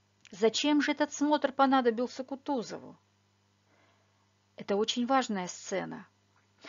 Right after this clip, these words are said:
Смотр сразу же выявил основные проблемы этой войны.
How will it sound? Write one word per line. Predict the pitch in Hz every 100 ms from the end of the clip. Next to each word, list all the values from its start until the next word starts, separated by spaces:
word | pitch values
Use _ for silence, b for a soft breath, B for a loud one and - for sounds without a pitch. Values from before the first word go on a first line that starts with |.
| B
Смотр | - - 277 285
сразу | - - 208 208 254 285 277 277
же | 240 277
выявил | 240 269 262 254 240
основные | - 233 208 233 226
проблемы | 202 196 196 190 190
этой | 185 190
войны. | 185 185 185 180 165